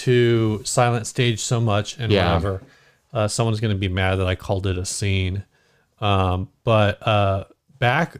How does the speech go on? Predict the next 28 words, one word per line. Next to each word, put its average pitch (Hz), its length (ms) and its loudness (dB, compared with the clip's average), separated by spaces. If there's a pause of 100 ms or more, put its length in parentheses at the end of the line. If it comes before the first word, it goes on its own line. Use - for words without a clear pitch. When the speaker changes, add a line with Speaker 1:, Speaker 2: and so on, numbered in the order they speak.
(120)
Speaker 1:
in, 147 420 4
you 156 120 4
know, 147 80 6
in 147 160 2
the 156 80 4
double 165 340 6
O's 180 540 4 (300)
in 143 240 0
the 139 100 2
early 165 480 4
tens, 175 720 2 (600)
uh, 127 240 2
Egnator 175 540 4
was 175 220 2 (380)
thrown 160 340 4
around 156 280 6
a 180 60 4
lot 156 260 4
because 139 220 0
people 151 320 -2
were 147 160 2
looking 147 300 2
for 139 160 2
alternatives, 127 880 2 (840)
you 127 140 2
know, 107 140 4
to - 220 -2
your, 110 440 4